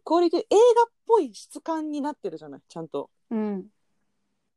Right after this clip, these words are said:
Speaker 1: なんかライトとかも結構ちゃんとしてたりとかさ、
Speaker 2: うん。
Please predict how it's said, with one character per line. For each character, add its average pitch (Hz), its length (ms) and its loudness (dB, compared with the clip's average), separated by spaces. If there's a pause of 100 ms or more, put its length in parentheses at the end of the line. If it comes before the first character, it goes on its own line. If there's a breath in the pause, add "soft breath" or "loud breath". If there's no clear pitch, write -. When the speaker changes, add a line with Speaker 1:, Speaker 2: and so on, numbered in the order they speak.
(220)
Speaker 1:
な 240 60 -4
ん - 20 -4
か 190 140 -4
ラ 269 160 4
イ 277 60 -4
ト 208 100 -4
と 185 100 -6
か 175 120 -8
も 156 100 -14
結 - 240 -4
構 165 160 -4
ち - 120 -16
ゃ 208 80 -4
ん 202 80 -6
と 208 140 -6
し - 80 -16
て 214 80 -4
た 185 100 -6
り 160 120 -8
と - 100 -16
か 143 140 -14
さ、 - 160 -6
Speaker 2:
う 262 100 -4
ん。 233 240 -4